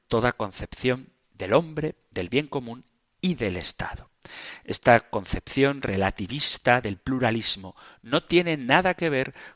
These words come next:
con la legítima libertad de los ciudadanos católicos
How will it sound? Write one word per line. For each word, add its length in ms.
con 160
la 100
legítima 540
libertad 480
de 80
los 160
ciudadanos 640
católicos 600